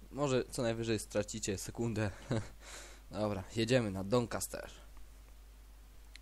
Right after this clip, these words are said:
Dobra, pokazałem transfery, dobra, wszystko jest, dobra, muszę ogarnąć. Paddy McLaughlin za-, wejdzie pierwszy raz od, od, mm, dłuższego czasu.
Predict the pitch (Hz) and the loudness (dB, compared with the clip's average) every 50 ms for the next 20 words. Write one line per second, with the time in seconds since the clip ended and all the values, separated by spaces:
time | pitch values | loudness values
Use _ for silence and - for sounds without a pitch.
0 | - - - - - - - - - - - 110 95 69 - - 120 110 - 127 | -18 -18 -18 -16 -16 -16 -16 -16 -18 -12 -8 -6 -6 -6 -4 -4 -2 2 2 4
1 | 113 123 120 107 95 - - 90 90 - - - - 131 135 135 127 123 110 98 | 6 6 4 4 0 -2 -6 -6 -4 -6 -6 -2 0 2 2 4 2 2 0 -2
2 | 98 98 98 - - - - - - 95 - - - 95 92 90 90 90 - - | -4 -6 -6 -6 -8 -8 -8 -6 -6 -6 -6 -4 -4 -4 -4 -4 -6 -6 -8 -8
3 | - - - 85 85 80 - - - - - 87 98 - - 101 101 101 101 101 | -8 -8 -10 -10 -10 -10 -12 -14 -14 -10 -10 -10 -6 -2 -2 -2 0 2 2 2
4 | 98 95 95 - - - - - - - - - - - - - - - - - | 2 2 -4 -10 -14 -14 -16 -16 -16 -18 -18 -18 -18 -18 -18 -18 -18 -18 -18 -18
5 | - - - - - - - - - - - - - - - 123 127 131 131 123 | -18 -18 -18 -18 -18 -18 -18 -18 -18 -18 -20 -18 -18 -2 2 2 4 4 4 2
6 | 127 123 - 131 135 127 123 117 110 104 101 104 98 - - 98 101 98 98 98 | 2 2 4 6 8 8 8 8 4 2 2 0 0 0 0 0 0 0 0 -2
7 | 90 - 98 95 - 98 95 98 104 - - - - - - - - - - 95 | -4 -4 -6 -4 -2 -2 -2 -2 -2 -4 -10 -16 -18 -18 -18 -18 -16 -12 -12 -12
8 | - - - - 87 98 98 95 92 - - - - - - - - - - - | -12 -12 -8 -4 0 0 0 0 -2 -6 -12 -14 -14 -18 -18 -18 -18 -20 -20 -20
9 | - - - - - - - - - - - - 113 113 110 104 104 104 101 98 | -20 -20 -20 -20 -18 -18 -18 -18 -16 -16 -6 -4 -2 0 2 0 0 0 -2 -2
10 | 107 107 - - 123 110 120 - 127 117 110 - - 104 107 | -2 0 4 4 6 6 4 4 4 4 4 2 -2 -2 -4